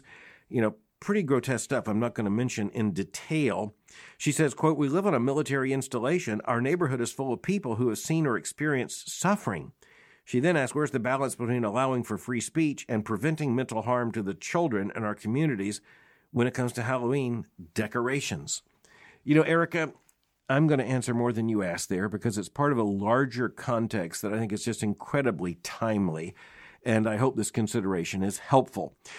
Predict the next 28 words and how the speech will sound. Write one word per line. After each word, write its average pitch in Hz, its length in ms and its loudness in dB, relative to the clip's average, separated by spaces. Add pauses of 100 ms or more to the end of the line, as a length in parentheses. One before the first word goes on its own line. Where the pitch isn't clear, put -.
(180)
One 170 160 8
of 196 60 8
the 180 60 8
most 165 200 6
surprising 170 640 2
developments 120 460 2
in 120 140 0
American 123 580 2
cultural 123 480 0
history 98 520 0
over 107 140 2
the 101 100 -4
past, 120 320 -2
say, 110 120 2
twenty 139 340 0
to 107 100 0
thirty 107 280 0
years 98 400 0 (440)
is 135 160 4
that 131 140 2
Halloween 151 580 4
has 104 160 0
now 131 160 2
become 117 480 2
one 110 160 2
of 95 80 -2
the 87 200 -6
top - 360 0